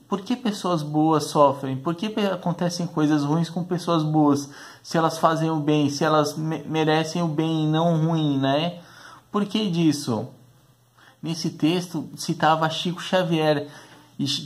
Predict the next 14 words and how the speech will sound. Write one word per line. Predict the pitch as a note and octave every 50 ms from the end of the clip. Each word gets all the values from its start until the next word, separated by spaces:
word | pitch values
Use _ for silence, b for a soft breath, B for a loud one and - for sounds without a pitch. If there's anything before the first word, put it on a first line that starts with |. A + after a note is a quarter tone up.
| - - -
e | C#3 E3 D#3 D3+ D3
Jesus, | C#3 D#3+ E3+ E3 D#3+ E3+ F3+ F3+ E3+ - - - b b b b b b
que | - -
tanto | E3 - G3+ G#3+ G#3 G#3
sofreram | - - G3 - - - F3 F3+ F#3
na | F3 E3+ D#3+ D3
vida | C3+ C3+ D3 E3+ G3 G#3 F#3 F3+ E3+ - -
e | E3+ D#3+
tudo | D#3 - G#3 G#3 -
que | - G#3
eles | G#3 G3+ - -
fizeram, | - - F3 D3 D#3+ D3+ D#3 E3+ F#3+ G3 F#3 D#3+ C#3 - - - -
eles | D#3 E3 E3+ F3+ F3
não, | F3 G3+ G3+ G3+ G3 F#3 F3 D#3 - -